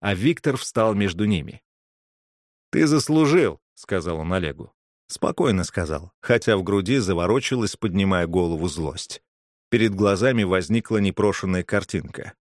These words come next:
Бесчувственная Линда лежит на земле, а парень склоняется и накрывает ее рот своим. Да, это не было поцелуем, тогда об этом никто не думал, лишь о спасении девушки. Но Виктору почему-то очень не хотелось, чтобы Олег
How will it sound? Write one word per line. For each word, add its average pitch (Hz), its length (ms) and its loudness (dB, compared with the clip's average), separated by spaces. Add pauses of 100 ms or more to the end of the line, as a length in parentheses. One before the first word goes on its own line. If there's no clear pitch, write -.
(160)
Бесчувственная 113 680 2
Линда 107 340 0
лежит 101 360 0
на 95 120 0
земле, 87 520 0 (280)
а 90 120 -2
парень 143 360 0
склоняется 123 800 0
и - 180 -2
накрывает 110 560 0
ее 92 220 2
рот 82 200 -2
своим. 80 540 -6 (380)
Да, 113 320 2
это 95 240 0
не 117 180 0
было 107 180 0
поцелуем, 101 640 -2
тогда 87 340 -2
об 87 100 0
этом 101 240 2
никто 101 260 0
не 107 140 2
думал, 113 360 0 (100)
лишь 127 200 -4
о 139 60 -2
спасении 117 500 -2
девушки. 85 600 -4 (500)
Но 123 160 6
Виктору 170 360 2
почему-то 156 580 0
очень 151 380 0
не 127 80 2
хотелось, 127 540 0
чтобы 104 380 2
Олег 98 520 -2